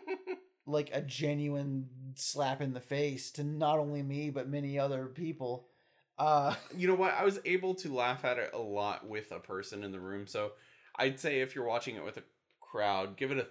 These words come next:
Speaker 1: three,
Speaker 2: Sure,
Speaker 1: three point five.
Speaker 2: sure. Okay.
Speaker 1: Three point five, yeah.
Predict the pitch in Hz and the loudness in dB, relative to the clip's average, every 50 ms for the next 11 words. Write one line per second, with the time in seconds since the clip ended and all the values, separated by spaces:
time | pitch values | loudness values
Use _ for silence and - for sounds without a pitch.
0 | - - 104 98 87 65 82 95 98 - - - - - - 160 139 120 107 92 | -8 -12 -10 -8 -8 -8 -8 -10 -12 -12 -10 -8 -6 -2 0 0 0 0 0 -2
1 | - - - 80 87 90 82 - - - _ _ _ _ _ _ _ _ _ _ | -4 -6 -6 -4 -4 -4 -4 -6 -10 -16 _ _ _ _ _ _ _ _ _ _
2 | _ _ _ _ _ - - 226 - - 131 - - - - _ _ - - 139 | _ _ _ _ _ -6 -6 -4 -4 -6 -8 -12 -12 -14 -20 _ _ -12 -8 -8
3 | 123 - 120 104 92 - - 67 67 - - - - | -8 -8 -8 -10 -10 -10 -10 -8 -8 -10 -12 -14 -18